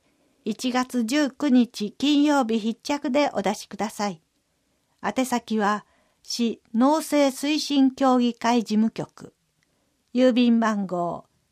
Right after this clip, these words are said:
五七二の零八三二。本町十五番一号。市産業振興室内。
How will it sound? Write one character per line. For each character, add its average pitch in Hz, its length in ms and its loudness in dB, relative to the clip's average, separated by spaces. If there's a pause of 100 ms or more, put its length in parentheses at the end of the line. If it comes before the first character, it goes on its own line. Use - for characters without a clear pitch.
(100)
五 277 280 4
七 254 360 2
二 214 180 2
の 175 420 -2
零 285 300 2
八 285 320 -4
三 202 400 -2
二。 180 320 -8 (640)
本 240 280 0
町 185 500 -6
十 269 280 -2
五 196 160 -2
番 190 300 0
一 226 280 -4
号。 185 380 -8 (580)
市 - 320 -6
産 285 320 2
業 277 200 2
振 262 280 2
興 254 260 0
室 233 320 -6
内。 151 320 -6